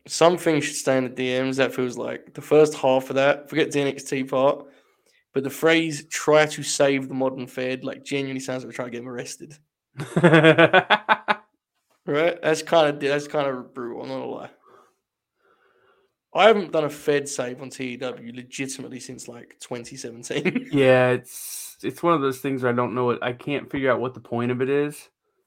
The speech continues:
Speaker 1: Yeah.
Speaker 2: 'Cause I'm already, like, number one, and this, uh, the one I've got now, I don't know that I'm gonna actually, but, like, the,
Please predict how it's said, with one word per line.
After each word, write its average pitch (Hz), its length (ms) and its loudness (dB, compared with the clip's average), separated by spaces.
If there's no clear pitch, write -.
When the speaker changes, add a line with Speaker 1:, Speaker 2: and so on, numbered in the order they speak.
Speaker 1:
Yeah. - 160 -20
Speaker 2:
'Cause 120 140 -4
I'm 113 160 -2
already, 117 260 2
like, 107 340 -2
number 117 320 -2
one, 110 360 -2
and 113 240 -8
this, - 280 -2
uh, 151 140 -6
the 175 80 6
one 254 180 10
I've 175 220 6
got 139 260 8
now, 131 480 2
I - 140 -4
don't 156 320 2
know 151 160 2
that 143 100 2
I'm 135 180 2
gonna 131 160 0
actually, 117 500 -4
but, - 160 -2
like, - 200 -6
the, 127 140 -4